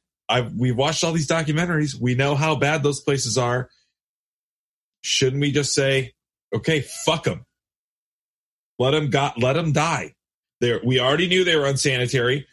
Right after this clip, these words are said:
We already knew that there was animal rights abuses, human rights abuses. We already knew that they were huge employers of,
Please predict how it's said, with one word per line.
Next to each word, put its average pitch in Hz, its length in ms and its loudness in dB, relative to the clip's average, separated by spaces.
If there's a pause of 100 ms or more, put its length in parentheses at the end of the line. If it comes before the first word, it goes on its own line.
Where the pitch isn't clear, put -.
(160)
We 120 140 2
already 131 280 0
knew 151 220 0
that 139 160 -2
there 131 140 2
was 123 240 -2
animal 143 300 2
rights 120 240 0
abuses, 120 600 -2 (200)
human 180 400 0
rights 120 240 -2
abuses. 117 560 -2 (180)
We 123 160 0
already 147 280 2
knew 151 180 0
that 139 140 -2
they 123 100 2
were 110 120 -2
huge 165 840 -2
employers 123 760 -2 (320)
of, 120 240 0